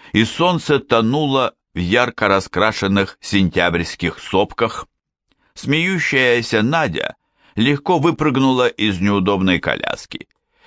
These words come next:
Михаил оставался на мотоцикле.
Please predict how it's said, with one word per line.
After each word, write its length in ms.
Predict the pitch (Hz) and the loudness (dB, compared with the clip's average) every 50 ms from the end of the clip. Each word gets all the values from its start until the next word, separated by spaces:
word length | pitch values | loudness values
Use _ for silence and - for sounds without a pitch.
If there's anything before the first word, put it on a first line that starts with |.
| - - | -14 -6
Михаил 560 | - 87 87 82 - - 76 92 117 151 170 147 | 0 0 0 0 0 0 0 2 2 2 0 -2
оставался 840 | 139 - - 92 85 85 92 98 104 98 - - 107 101 - - - | -2 -4 -2 -2 0 2 2 2 2 0 -2 -2 0 0 0 -2 -2
на 160 | 87 95 95 95 | -2 0 2 2
мотоцикле. 800 | 95 90 85 - 82 73 - - 73 71 - - 78 78 73 | 2 2 2 0 -2 -2 -4 -6 -10 -8 -8 -4 -4 -4 -4